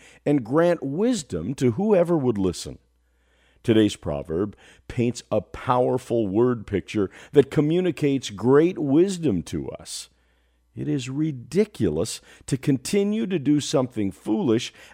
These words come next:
after acknowledging that it is, in fact, foolish. Now, Solomon isn't speaking of someone who does something foolish, corrects himself, and learns from his mistake. That's a part of, of learning. No,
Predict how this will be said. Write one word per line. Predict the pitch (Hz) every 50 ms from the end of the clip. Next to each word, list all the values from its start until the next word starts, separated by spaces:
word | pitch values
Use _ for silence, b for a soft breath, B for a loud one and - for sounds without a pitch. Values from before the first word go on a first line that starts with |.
| B B
after | 160 170 185 185 - - 175 185 190
acknowledging | 196 180 143 151 156 165 180 202 220 233 247 240 220 165 110 - - 87 90 110 135 143
that | 139 156 175 196
it | 220 220 214
is, | 240 262 302 285 202
in | 160 123 92 82
fact, | - - 85 78 - _ -
foolish. | - - 82 71 65 - - - - - - - _ _ _ _ _ _ _ _ _ _ _ _ _ _ -
Now, | - -
Solomon | 196 - - 285 - 415 415 269 190 165
isn't | 160 127 131 117 -
speaking | - - - 135 120 - 104 98
of | 90 76
someone | - - 117 107 104 98 92 90 87
who | 85 87 85 78 B B B B B
does | 143 151 160 170 -
something | - 151 139 123 131 127 107
foolish, | - - 92 82 76 78 85 95 - - b b b b
corrects | b - - 117 110 123 143 160 - - - -
himself, | 135 101 87 80 - - 98 82 73 76 87 - - b b b b b b
and | 107 110 104
learns | 95 92 95 90 90 87 90 90
from | - - - 80 78
his | 78 73 73 -
mistake. | 92 90 - - - 202 214 165 101 - -
That's | - 104 - - -
a | 82
part | - - - 85 82 90 95
of, | 98 92 _ _ _ _ -
of | 113 113
learning. | 113 131 170 196 220 185 110 76 - - - _ b b b b b b
No, | b 131 120 - -